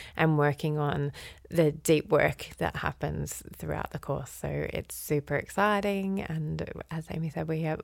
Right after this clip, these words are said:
are loving this round and we would love to see more of you, um, come and do the evergreen, like, do it. 'Cause the, the community that are always there are always <laughs> super excited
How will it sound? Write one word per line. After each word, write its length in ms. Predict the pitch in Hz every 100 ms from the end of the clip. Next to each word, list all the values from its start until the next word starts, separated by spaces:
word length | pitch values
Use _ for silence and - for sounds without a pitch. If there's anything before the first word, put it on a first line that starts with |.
| -
are 100 | 165
loving 680 | 165 165 160 160 156 151 -
this 220 | - 139 151
round 440 | 139 - 135 - - - - -
and 340 | 151 147 151 - -
we 100 | 156
would 160 | 156
love 160 | 160 151
to 80 | 165
see 220 | - 165
more 360 | 160 165 185 190
of 160 | 185
you, 420 | 190 175 175 175 160 - - - -
um, 240 | 160 151
come 240 | - 160
and 100 | 156
do 140 | 156 147
the 140 | 151
evergreen, 600 | 147 147 139 131 135 143 -
like, 200 | 139 135
do 140 | 147
it. 120 | 143 - _ _ _ _ _ _ _ _
'Cause 200 | 196 156
the, 120 | 151 147 _ 214
the 160 | - 160
community 800 | 165 170 165 160 156 151 143 139 -
that 180 | 143
are 200 | 151 151
always 400 | - 202 220 175
there 300 | 151 139 139
are 300 | 160 143 - - -
always 500 | 196 202 160 170 -
<laughs> 120 | -
super 280 | 160 - 139
excited 720 | - - 147 151 156 143 135